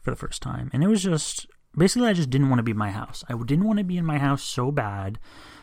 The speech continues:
but I didn't have anywhere else to go. So one day, I just walked out of my house, and I walked, uh, like,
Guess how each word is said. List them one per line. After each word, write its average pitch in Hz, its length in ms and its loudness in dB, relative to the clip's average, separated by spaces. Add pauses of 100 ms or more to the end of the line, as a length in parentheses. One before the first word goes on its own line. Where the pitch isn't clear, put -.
(100)
but 120 80 4
I 113 40 8
didn't 135 200 8
have 147 100 8
anywhere 139 220 6
else 127 140 0
to 110 80 -2
go. 107 440 0 (500)
So 107 340 4
one 127 220 6
day, 135 240 4
I 113 140 0
just 107 500 -2 (580)
walked 117 420 0
out 127 160 4
of 139 80 2
my 156 120 4
house, 107 520 -4
and 107 220 -4
I 101 80 -6
walked, 104 680 -4 (720)
uh, 101 440 -2 (1040)
like, 104 380 -6